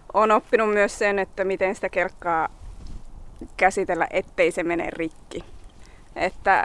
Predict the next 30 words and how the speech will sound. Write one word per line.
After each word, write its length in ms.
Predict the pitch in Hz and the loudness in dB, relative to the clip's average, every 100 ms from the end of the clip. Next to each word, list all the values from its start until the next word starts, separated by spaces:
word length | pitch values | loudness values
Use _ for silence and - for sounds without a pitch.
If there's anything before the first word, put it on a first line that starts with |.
| - | 0
on 220 | 175 180 | -4 -2
siellä 240 | 180 220 208 | 0 4 8
jäähäriä 580 | 214 214 277 233 202 | 10 10 8 8 8
mennyt 340 | 202 202 202 196 | 8 4 2 0
rikki 440 | 196 208 - - | -2 -4 -8 -2
ja 180 | 196 190 | 2 2
puskureita 640 | - 202 - 202 185 180 180 | 2 -8 -6 -2 0 0 -2
on 100 | 180 | -2
sisällä 500 | 185 196 180 175 175 | -4 0 0 0 -2
ja 100 | 175 | 0
katteet 540 | 190 - - 185 - | -2 -4 -4 -4 -4
on 120 | 180 | -8
sisällä, 500 | 175 185 185 175 170 - - - - - - - | -8 -4 -2 -2 -4 -10 -18 -20 -20 -20 -18 -6
niin, 260 | 190 185 | 0 2
niin 280 | 185 185 190 | 2 0 2
niistä 360 | 208 202 - - | 2 2 2 2
oppii, 480 | 190 - - 196 175 | 2 0 -4 -2 0
kun 120 | 185 | 0
ne 60 | 165 | 0
on 80 | |
vähän 200 | 180 233 | 2 2
kalliimpia, 680 | - 233 240 247 240 226 214 247 - - | 6 8 10 8 8 8 8 6 -6 -8
kalliimpia 540 | - 247 262 247 220 196 | 4 6 6 6 4 4
paukkuja, 640 | 226 208 233 - 190 180 | 6 6 2 -2 -2 0
niin 320 | 180 180 170 - - | -2 -4 -6 -8 -6
oppii 400 | 202 - 190 185 | -6 -4 -4 -4
sitten 460 | - - 170 - | -6 -4 -4 -2
välttämään 520 | 196 185 - 175 170 | -2 -2 -4 -2 -2
niitä 240 | 170 170 180 | -2 -6 -8
tilanteita. 580 | 180 190 185 185 - | -8 -10 -10 -16 -20